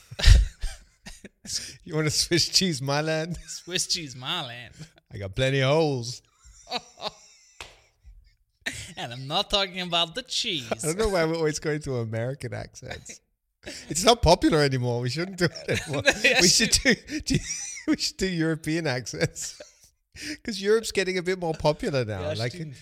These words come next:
Speaker 2: even Americans are moving over here and <laughs> celebrating having moved over here.
Speaker 1: Ja, ja. Ah, äh, und Liechtenstein, Andorra und dann würde ich, da gibt's in der Schweiz, weil wir schon bei der Schweiz sind, diese Retro-Romanik, dieser,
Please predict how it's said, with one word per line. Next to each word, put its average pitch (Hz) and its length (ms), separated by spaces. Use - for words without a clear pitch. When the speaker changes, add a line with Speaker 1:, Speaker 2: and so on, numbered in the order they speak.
Speaker 2:
even 151 180
Americans 135 520
are 123 80
moving 127 320
over 127 220
here 113 240
and 120 160
<laughs> - 80
celebrating 127 760
having 120 420
moved 117 280
over 123 200
here. 104 300
Speaker 1:
Ja, 147 260
ja. 143 180
Ah, 165 220
äh, 151 540
und 190 480
Liechtenstein, 202 640
Andorra 160 520
und 165 200
dann 170 120
würde 196 120
ich, - 180
da 170 80
gibt's - 360
in 240 220
der 269 100
Schweiz, 139 520
weil 175 100
wir 170 40
schon 175 140
bei 170 80
der 170 80
Schweiz 160 300
sind, 170 120
diese 147 360
Retro-Romanik, 143 880
dieser, 139 240